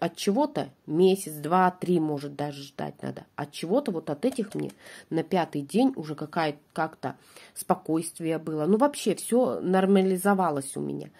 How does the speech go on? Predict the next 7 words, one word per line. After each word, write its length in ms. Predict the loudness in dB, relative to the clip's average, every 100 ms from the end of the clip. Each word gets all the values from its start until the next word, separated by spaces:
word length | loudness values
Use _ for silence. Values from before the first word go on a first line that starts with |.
| -20 -20 -20 _ -12
Жары 540 | -10 -4 0 0 0
эти 440 | -2 -4 -6 -8 -8
уже 720 | -8 -8 -6 -4 -4 -6 -10 -18 -8
нету 460 | -4 -2 -4 -6
так. 400 | -10 -8 -8 -14 _ _ _ _ -20 _ -12
Ну, 240 | -8 -8
все. 480 | -10 -12 -8 -8